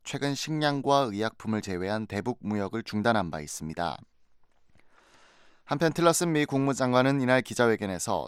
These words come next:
테러 조직과의 싸움에 있어 인도와 긴밀히 협조하겠다고 밝혔습니다. 틸러슨 장관은 미국이 아프가니스탄과 남아시아 지역의 안정과 평화를 위해 헌신하고 있다고 말했습니다.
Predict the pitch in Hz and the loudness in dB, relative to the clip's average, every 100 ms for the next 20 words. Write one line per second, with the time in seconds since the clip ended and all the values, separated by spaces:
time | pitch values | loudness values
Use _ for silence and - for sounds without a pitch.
0 | - - 151 160 147 135 131 135 127 127 | -10 -6 -2 0 0 -4 -2 2 2 2
1 | 127 127 120 110 95 - 120 123 - 113 | 2 2 2 -2 -4 0 0 0 -2 0
2 | 120 131 - 113 127 143 139 139 - 120 | 2 0 0 -2 -2 -2 -2 -4 -2 -2
3 | 95 - 87 - 101 98 - 80 78 - | -2 -4 -6 -4 -6 -6 -10 -10 -8 -10
4 | 50 - _ _ - - - - - 151 | -10 -18 _ _ -20 -20 -20 -20 -8 0
5 | 156 147 139 123 120 143 104 87 90 120 | 0 2 2 2 4 2 0 -6 -4 -2
6 | 135 139 110 - 135 135 127 - 127 123 | 0 4 4 2 -2 0 0 0 -2 0
7 | 131 113 104 127 131 131 123 - 107 104 | 2 4 4 2 0 -2 -2 -2 -4 -2
8 | 120 - 98 107 117 117 123 - 147 139 | -4 -2 -4 -2 -2 0 0 -2 -2 0
9 | 113 90 85 110 78 - 135 147 147 135 | 0 -4 -4 -6 -6 -6 -6 -4 -2 -2
10 | 92 90 - 90 104 90 - 82 80 71 | -2 -8 -8 -6 -4 -4 -6 -10 -8 -8
11 | 52 | -8